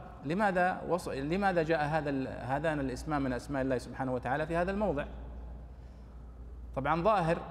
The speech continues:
أن الملائكة يعني يرجعون العلم لله سبحانه وتعالى، ثم ناسب ما دامت الآية تتحدث عن العلم وعن حكمة الله سبحانه وتعالى من خلق آدم عليه الصلاة والسلام أن تختم الآية بهذين الاسمين،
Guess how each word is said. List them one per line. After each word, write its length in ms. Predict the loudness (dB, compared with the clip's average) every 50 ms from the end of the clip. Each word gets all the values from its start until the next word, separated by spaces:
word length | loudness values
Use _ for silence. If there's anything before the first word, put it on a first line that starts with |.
| -6 -2
أن 160 | 0 0 2
الملائكة 520 | 2 2 2 2 2 2 2 0 0 0
يعني 280 | 0 0 2 2 2 2
يرجعون 440 | 0 0 0 0 0 0 2 2 2
العلم 340 | 4 4 4 4 4 4 4
لله 220 | 4 4 4 2
سبحانه 340 | 2 0 -2 -2 0 0 0
وتعالى، 400 | 0 2 2 2 2 2 0 -4 -8 -12 -14 -14 -14 -14 -14 -14 -14 -14 -14 -16 -18 -18 -20 -20 -20 -20 -20 -20 -4 -2
ثم 280 | 0 2 4 4 4 6 4 4 2 0 -4 -10 -12 -12 -8 0
ناسب 560 | 4 6 6 6 4 2 2 4 4 2 2 0 -4 -10 -12 -14 -14 -14 -14 -14 -12 -8 -2
ما 120 | 0 2
دامت 360 | 4 4 4 4 4 2 0 0
الآية 280 | 2 4 4 4 4
تتحدث 520 | 2 2 -2 -2 0 0 0 0 0 0 0
عن 140 | 2 2
العلم 300 | 4 6 6 4 4 2 -2 -6 -10 -14 -14 -14 -12 -12 -12 -12 -12 -14 -6 -2
وعن 240 | 0 2 2 2 2
حكمة 320 | 0 -2 0 0 0 0 0
الله 240 | 2 2 4 4 4
سبحانه 380 | 4 2 -4 -4 -2 -2 0 2
وتعالى 380 | 0 2 2 2 2 4 2
من 120 | 2 0 0
خلق 360 | -2 -2 -2 0 2 2 4
آدم 260 | 4 4 4 2 2
عليه 140 | 2 2 0
الصلاة 280 | 0 0 -2 -4 -4 -4
والسلام 400 | -6 -8 -6 -2 0 0 0 0 -2 -8 -14 -16 -16 -16 -12 -2 0
أن 160 | 2 2 4
تختم 360 | 4 2 2 2 2 2 2 4
الآية 340 | 4 4 4 4 4 4
بهذين 460 | 4 4 4 4 4 4 2 0 0 0
الاسمين، 440 | 0 -2 -2 -2 -2 -2 -2 -2